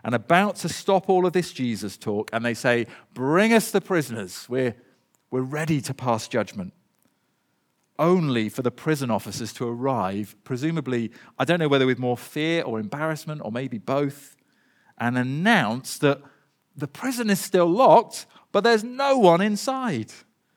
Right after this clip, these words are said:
These Christians, we, we, we left them there, but they're not there.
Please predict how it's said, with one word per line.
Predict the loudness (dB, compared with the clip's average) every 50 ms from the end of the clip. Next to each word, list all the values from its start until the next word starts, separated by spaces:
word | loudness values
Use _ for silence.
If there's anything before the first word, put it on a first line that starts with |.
| _ _ _ _
These | -4 -4 -4 -4 -6 -12 _ _ _ _ _ _ _
Christians, | -14 -8 -6 -4 -4 -4 -6 -6 -4 -4 -4 -4 -6 -8
we, | -10 -12 -10 -8
we, | -6 -6 -6 -6 -4
we | -4 -2
left | 0 2 2 0 0 -2 -4
them | -2 -2 0
there, | 2 4 4 4 2
but | 0 0
they're | -2 -2
not | 2 4 4 4 4 2
there. | -2 -4 -2 -4 -8 -12